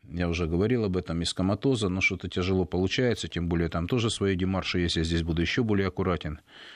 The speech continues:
Там много людей, которых я уважаю. Ну, п-, пусть они как-то стараются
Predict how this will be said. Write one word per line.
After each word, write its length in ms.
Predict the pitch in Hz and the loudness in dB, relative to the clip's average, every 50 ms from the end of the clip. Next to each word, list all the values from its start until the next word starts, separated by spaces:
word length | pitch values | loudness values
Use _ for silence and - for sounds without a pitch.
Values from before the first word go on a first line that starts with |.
| - _ _ | -20 _ _
Там 180 | - - 73 80 | -4 -2 2 2
много 320 | 85 85 80 85 82 82 - - - - _ _ _ _ _ _ - - _ - - - | 2 2 2 2 0 0 -2 -6 -18 -20 _ _ _ _ _ _ -14 -12 _ -6 -4 0
людей, 280 | 92 85 87 92 87 | 0 2 2 2 0
которых 420 | - 87 78 - 85 85 80 - - | 0 -2 -4 -2 -2 -2 -2 0 0
я 120 | 80 82 | 0 0
уважаю. 520 | 82 87 95 101 117 135 139 127 123 110 - - _ - - - - - - - - _ _ _ - | 2 2 0 2 2 2 2 2 2 0 -2 -8 _ -20 -20 -20 -20 -20 -20 -20 -20 _ _ _ -4
Ну, 300 | - 71 190 190 156 120 | 0 2 2 2 2 0
п-, 260 | - - _ - - - _ _ _ | -2 -4 _ -18 -18 -18 _ _ _
пусть 220 | - 139 - - 113 | 0 0 2 2 0
они 160 | 107 113 98 | 0 0 0
как-то 280 | - 98 - - 107 | -2 -4 -2 -2 -2
стараются 600 | 101 - - 120 147 160 143 113 98 - - 73 | -2 0 0 2 4 4 4 2 2 0 -4 -10